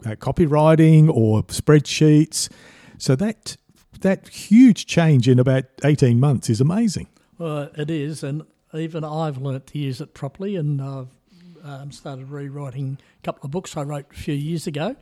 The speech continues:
Speaker 2: and I'm using Chat G P T. But the other, uh, uh, thing with technology is Canva.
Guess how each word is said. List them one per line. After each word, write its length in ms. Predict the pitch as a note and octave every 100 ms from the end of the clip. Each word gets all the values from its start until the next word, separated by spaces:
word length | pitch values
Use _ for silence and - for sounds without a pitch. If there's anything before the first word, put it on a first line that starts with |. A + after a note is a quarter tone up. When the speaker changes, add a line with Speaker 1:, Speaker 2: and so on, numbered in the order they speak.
| _ - _
Speaker 2:
and 120 | D3 C#3+
I'm 140 | C#3
using 380 | D3+ C3+ C#3 C3+
Chat 300 | - D#3 _
G 220 | - D3
P 160 | D3 C#3
T. 360 | - E3+ A#3+ _ _ _ _ _
But 220 | - D#3
the 140 | D#3+ D3
other, 240 | F#3+ C#4 - _ _
uh, 160 | D3+ C#3+ B2 C#3+
uh, 260 | B2 A#2+
thing 460 | A#2 D3 B2+ B2+ C3+ -
with 220 | C3+ -
technology 840 | - B2+ C#3+ E3+ A3 - G#2+ B2+ C3
is 240 | D#3+ C#3+
Canva. 560 | - - D#3 F#3+ A#3+